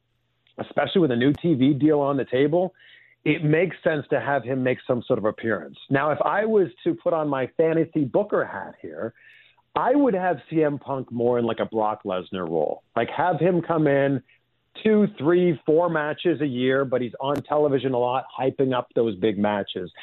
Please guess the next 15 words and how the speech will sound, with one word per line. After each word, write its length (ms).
That 300
would 200
make 240
a 40
lot 280
of 140
sense 220
to 40
me, 300
rather 340
than 160
these 180
quick 340
builds 420
with, 240